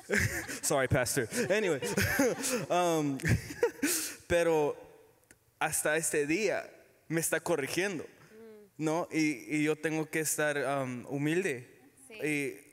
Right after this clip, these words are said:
Speaker 1: a-, hacia, hacia él y hacia, hacia Dios que, que tiene la autoridad por él, ¿no? Um,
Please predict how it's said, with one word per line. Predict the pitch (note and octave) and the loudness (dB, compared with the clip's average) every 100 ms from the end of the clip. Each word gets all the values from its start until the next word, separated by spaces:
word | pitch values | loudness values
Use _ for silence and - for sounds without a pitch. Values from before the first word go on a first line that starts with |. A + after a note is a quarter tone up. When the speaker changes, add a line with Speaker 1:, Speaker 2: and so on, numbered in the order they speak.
| - | -6
Speaker 1:
a-, | C#3 D3 B2 - - | -2 0 -2 -6 -6
hacia, | C3+ - - A#2+ | -4 -2 -2 -2
hacia | C3 C3+ | -2 0
él | C3 C#3+ D#3 | 0 0 0
y | C#3+ C3 | 0 -2
hacia, | B2+ C#3 B2+ - | -2 -2 -4 -4
hacia | B2+ C#3+ | -4 -2
Dios | B2+ D3+ D#3 | 0 0 -2
que, | - C3+ A#2+ | -4 -6 -4
que | C3+ A#2+ | -4 -6
tiene | - C#3+ C#3+ | -4 -4 -4
la | |
autoridad | C3+ B2+ B2+ C3+ C3+ - | -4 -8 -4 -4 -4 -12
por | - C3 | -2 0
él, | C#3+ G3 | 0 -2
¿no? | D3 G3+ - - - - - _ | -2 -4 -6 -18 -20 -20 -20 _
Um, | B2+ C#3 C3 A#2+ | -4 -2 -2 -4